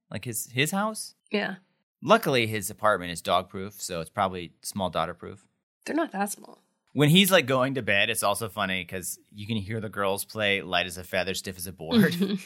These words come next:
Speaker 2: <laughs>
Speaker 1: Did you ever play that growing up?
Speaker 2: Maybe, like, one time, but I was older.
Speaker 1: If you guys don't know what that is, it's like, um,
Speaker 2: No, I think I played it with Atlas, which was the improv group Brian and I were in in Wisconsin,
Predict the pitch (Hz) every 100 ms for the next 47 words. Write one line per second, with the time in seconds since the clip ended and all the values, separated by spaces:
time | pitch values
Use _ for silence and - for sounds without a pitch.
0 | - _ 127 135 151 165 147 147 151 147
1 | 147 185 _ _ _ 208 208 220 240 269
2 | 269 208 - - 202 190 180 190 190 202
3 | 202 190 214 - 190 185 160 165 202 -
4 | _ _ - 190 147 135 117 104 95 90
5 | 87 80 90 - 90 82 82 78 78 76
6 | _ 262 262 269 359 403 381 320 220 214
7 | 233 - 156 - - 214 202 214 202 196
8 | 170 170 208 196 185 180 175 170 170 160
9 | 156 151 151 151 190 185 170 170 151 156
10 | -